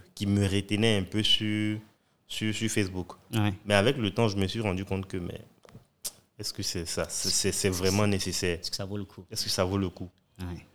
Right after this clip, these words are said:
Speaker 1: Donc, euh, la page est là. Le jour où je suis vraiment inspiré, ouais, je vais aller publier une, deux photos.
Speaker 2: Mhm.
Speaker 1: Maintenant, le groupe, euh, je pense que j'ai le contact de certains. On peut toujours discuter sur WhatsApp, quoi.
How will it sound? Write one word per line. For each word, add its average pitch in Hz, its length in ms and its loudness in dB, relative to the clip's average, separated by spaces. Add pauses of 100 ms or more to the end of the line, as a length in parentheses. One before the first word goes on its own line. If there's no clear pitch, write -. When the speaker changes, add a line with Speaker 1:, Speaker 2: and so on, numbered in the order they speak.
(100)
Speaker 1:
Donc, 92 380 -2
euh, 90 200 -4
la 92 120 2
page 131 200 4
est 98 80 6
là. 156 200 4
Le 95 140 0
jour 104 180 -2
où 120 60 0
je 95 60 0
suis 110 140 -4
vraiment 98 260 0
inspiré, 101 600 -2
ouais, 127 240 -6
je 90 100 -10
vais 98 80 0
aller 107 100 0
publier 92 420 -4
une, 101 220 -2
deux 101 120 -2
photos. 104 360 -8 (140)
Speaker 2:
Mhm. 98 300 -4 (480)
Speaker 1:
Maintenant, 117 240 6
le 113 120 4
groupe, 117 360 -2
euh, 98 180 6
je - 80 -6
pense 113 240 -2
que 110 160 -2
j'ai 92 340 0
le 92 120 -2
contact 95 360 -4
de 92 60 -6
certains. 85 400 -4
On 90 120 -2
peut 90 180 -10
toujours 90 460 -8
discuter 87 540 -8
sur 95 220 -10
WhatsApp, 95 420 -8
quoi. 82 160 -14